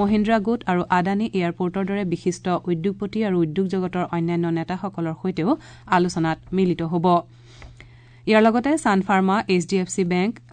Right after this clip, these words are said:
লক্ষ্মী টি, এইচ ইউ এল, ৱেলস্পুন গ্ৰুপ আৰু আন আন অনুষ্ঠানৰ নেতাসকলৰ সৈতে অসমত কৌশলগত বিনিয়োগৰ বাবে উপায় বিচাৰি তেওঁ আলোচনা কৰিব। সমাগত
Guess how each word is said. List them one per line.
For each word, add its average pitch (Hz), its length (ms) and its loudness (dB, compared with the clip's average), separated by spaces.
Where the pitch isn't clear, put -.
লক্ষ্মী 185 340 0
টি, 190 120 2
এইচ 185 200 0
ইউ 190 80 2
এল, 202 100 0
ৱেলস্পুন 202 440 0
গ্ৰুপ 185 180 2
আৰু 175 140 2
আন 196 140 4
আন 240 140 0
অনুষ্ঠানৰ 180 460 0
নেতাসকলৰ 175 600 -4
সৈতে 180 240 -4
অসমত 175 340 0
কৌশলগত 233 480 0
বিনিয়োগৰ 175 420 2
বাবে 175 180 -2
উপায় 185 280 -2
বিচাৰি 170 320 -2
তেওঁ 185 160 2
আলোচনা 170 300 0
কৰিব। 180 200 2
সমাগত 269 380 4